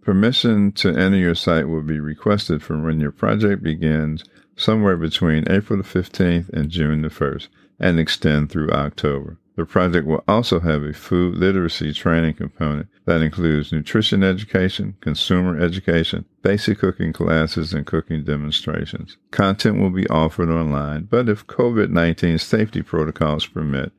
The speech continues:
there may be opportunities throughout the season to come to your garden for some sessions. Complete program details and applications will be available on or near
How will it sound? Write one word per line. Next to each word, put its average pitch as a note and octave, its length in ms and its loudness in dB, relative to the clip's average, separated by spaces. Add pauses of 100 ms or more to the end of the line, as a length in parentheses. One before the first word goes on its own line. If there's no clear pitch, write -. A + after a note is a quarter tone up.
there F2+ 180 2
may F#2+ 280 4
be F2 180 0
opportunities D#2 880 0
throughout E2+ 400 0
the F#2 100 0
season D2+ 460 0
to - 140 -6
come A#2+ 260 0
to A#2 140 -2
your E2 220 2
garden D#2 460 0 (360)
for D#2 160 2
some D2+ 240 -2
sessions. - 720 -6 (160)
Complete B2 400 0
program F#2+ 560 2
details F#2+ 500 2
and D#2+ 120 4
applications F2 840 0
will D#2+ 160 -2
be E2 220 -2
available G2+ 680 0
on C3+ 280 0
or A2 80 2
near E2+ 440 2